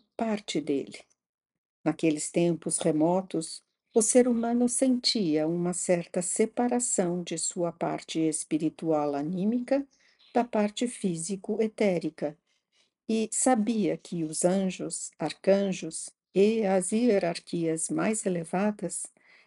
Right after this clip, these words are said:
eram algo espiritual, substancial, que também atravessavam, por assim dizer, o seu próprio elemento espiritual anímico,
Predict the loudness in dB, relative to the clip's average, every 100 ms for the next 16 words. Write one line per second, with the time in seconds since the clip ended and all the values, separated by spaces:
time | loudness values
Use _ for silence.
0 | 0 2 4 4 4 2 0 -2 2 4
1 | 4 2 0 0 2 4 4 0 -8 _
2 | _ _ _ -10 -4 4 4 4 0 2
3 | 2 0 0 0 -4 -8 _ _ _ _
4 | -6 2 6 8 6 4 4 2 -2 -2
5 | -2 -4 0 0 0 -2 -4 -4 -8 -2
6 | -2 -2 -4 -4 -2 -4 0 0 0 -4
7 | -12 _ _ _ _ _ -2 0 4 4
8 | 4 4 6 4 2 0 2 2 2 0
9 | 0 -2 -2 -2 -2 -2 -4 -2 0 0
10 | 0 2 4 4 4 2 0 -2